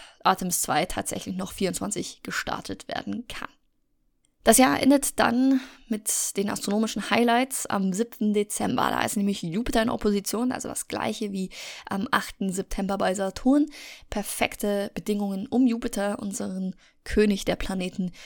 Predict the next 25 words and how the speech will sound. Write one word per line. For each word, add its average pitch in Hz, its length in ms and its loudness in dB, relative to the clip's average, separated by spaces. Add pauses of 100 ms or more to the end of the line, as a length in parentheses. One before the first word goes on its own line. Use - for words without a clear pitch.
(140)
mal 185 200 2
wieder 190 340 -2
genauer 185 420 -6
ins - 220 -4
Auge 220 180 4
zu - 140 -4
fassen, 190 420 0
seine 202 240 -4
Monde 208 400 4
zu - 140 -6
bestaunen. 190 580 -2 (320)
Geht - 220 -2
auch - 120 0
mit - 200 -2
einem 196 180 -2
kleinen 269 480 4
Teleskop, 214 520 -4
kann 196 120 -6
man 202 140 -6
die 185 60 -10
Jupitermonde, 202 640 -6
also - 140 -8
die - 120 -10
großen 196 400 -4
vier, 233 480 4